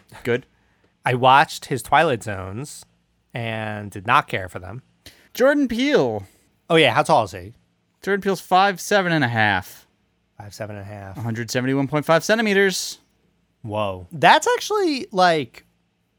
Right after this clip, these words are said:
Speaker 2: I feel like that's surprising. If I had to guess, I would have guessed either five six or five eight. I would not have guessed five seven.
Speaker 1: Never five seven?
Speaker 2: Nope.
Speaker 1: I, yeah, I would have thought five eight, uh, or five nine.
Speaker 2: Yeah.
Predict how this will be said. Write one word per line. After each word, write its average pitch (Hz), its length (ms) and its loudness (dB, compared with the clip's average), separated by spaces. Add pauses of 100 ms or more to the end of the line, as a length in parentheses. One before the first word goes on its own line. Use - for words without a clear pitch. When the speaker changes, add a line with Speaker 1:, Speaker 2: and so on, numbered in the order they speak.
(420)
Speaker 2:
I - 60 -10
feel 269 160 -2
like 269 80 -4
that's - 160 -8
surprising. 190 840 -4 (300)
If 175 160 0
I 208 100 8
had 226 160 0
to 180 60 -6
guess, 139 400 -2
I 147 140 0
would 165 140 -2
have 135 100 -4
guessed 139 300 0
either 131 340 -4
five 123 380 -4
six - 360 -10
or 139 80 -6
five 107 280 -8
eight. 131 260 -10 (460)
I 156 100 0
would 135 160 -2
not 131 160 -2
have 131 100 -4
guessed 120 260 -6
five 107 220 -6
seven. 117 220 -6
Speaker 1:
Never 131 240 2
five 120 260 2
seven? 131 340 -2 (360)
Speaker 2:
Nope. 113 140 0
Speaker 1:
I, 262 540 0
yeah, 180 260 0
I 156 140 2
would 190 140 -4
have 170 100 -6
thought - 340 -4 (120)
five 127 500 -2
eight, 113 320 -6 (220)
uh, 107 280 -2
or 107 60 -6
five 110 260 -8
nine. 123 480 0 (680)
Speaker 2:
Yeah. 214 380 2